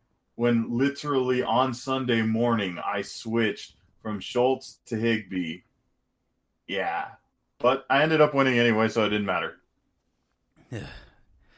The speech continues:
Speaker 2: Just what everyone wants after a loss is two minutes of other people talking about their fantasy teams.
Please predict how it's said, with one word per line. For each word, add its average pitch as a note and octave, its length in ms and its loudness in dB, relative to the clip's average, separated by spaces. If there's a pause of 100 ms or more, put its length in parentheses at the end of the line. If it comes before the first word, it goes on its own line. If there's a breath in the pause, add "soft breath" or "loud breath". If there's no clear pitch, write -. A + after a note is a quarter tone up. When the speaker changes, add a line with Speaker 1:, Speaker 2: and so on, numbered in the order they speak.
(580)
Speaker 2:
Just - 280 -4
what D#3 100 4
everyone B2+ 380 4
wants A2 480 0
after A2 380 -2
a G2+ 80 -2
loss F#2+ 640 -4 (760)
is G2+ 640 -6 (120)
two E3 160 -4
minutes C3 320 -2
of G#2 200 -6
other A#2 240 0
people A2 300 -4
talking F#2+ 320 -4
about F#2 220 -6
their F#2 100 -8
fantasy F#2+ 440 -14
teams. - 440 -20